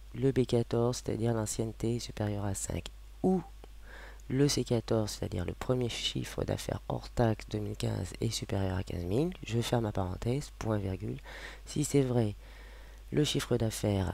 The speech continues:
est multiplié par cinq pour cent, sinon zéro. Et je fais la touche entrée. Et comme vous pouvez le voir ici, il a droit à une ristourne.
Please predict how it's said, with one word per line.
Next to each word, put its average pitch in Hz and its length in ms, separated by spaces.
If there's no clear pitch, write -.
est 139 100
multiplié 131 380
par 92 180
cinq 92 160
pour - 240
cent, 104 320
sinon 101 440
zéro. 135 380
Et - 80
je 151 140
fais 143 160
la 131 80
touche 120 240
entrée. - 360
Et 107 80
comme 107 180
vous 101 120
pouvez 92 320
le 85 100
voir 90 420
ici, 107 420
il 151 140
a 120 80
droit 98 320
à 147 60
une 143 120
ristourne. 98 460